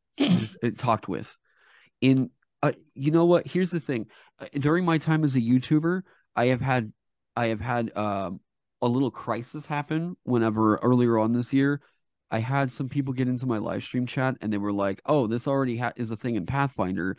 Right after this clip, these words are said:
Speaker 2: Just go play that instead."
Speaker 1: Mm-hmm.
Speaker 2: And this is an, this was, this has been an annoying thing in the T T R P G scene.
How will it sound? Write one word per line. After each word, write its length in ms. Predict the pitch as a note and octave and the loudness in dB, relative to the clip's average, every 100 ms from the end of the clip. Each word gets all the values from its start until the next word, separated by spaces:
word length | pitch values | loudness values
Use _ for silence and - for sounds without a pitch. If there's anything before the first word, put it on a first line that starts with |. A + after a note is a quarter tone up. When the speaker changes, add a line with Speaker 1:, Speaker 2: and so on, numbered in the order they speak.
| - _ | -10 _
Speaker 2:
Just 220 | - A#2 - | -2 0 2
go 100 | G#2+ | 0
play 180 | A2 | 0
that 200 | G2 G2 | 0 -2
instead." 500 | - G2+ - A2+ - - _ _ D3 | -4 -8 -4 -2 -4 -10 _ _ -8
Speaker 1:
Mm-hmm. 280 | C#3 B2+ B2 | -6 -4 0
Speaker 2:
And 80 | B2+ | 2
this 160 | B2+ | 2
is 140 | C3 B2+ | 2 2
an, 320 | A#2 G#2+ F#2+ A#2 | 4 2 -2 -4
this 300 | A2+ A#2+ C3 | -2 -2 0
was, 180 | G#2 G2 | -4 -2
this 160 | B2+ A#2+ | -4 -2
has 120 | B2 | -2
been 120 | B2 | 0
an 100 | A#2+ | 2
annoying 480 | G#2+ G#2+ C3 D#3 D3+ | 2 4 4 6 4
thing 280 | - D#3 C3+ | 0 -2 0
in 80 | G#2+ | -2
the 80 | |
T 160 | G#2 A2 | -4 -6
T 100 | A2+ | -4
R 60 | G2+ | -4
P 100 | G2+ | -4
G 200 | A2 A2 | -2 -4
scene. 440 | - E2 C#2 | -4 -6 -6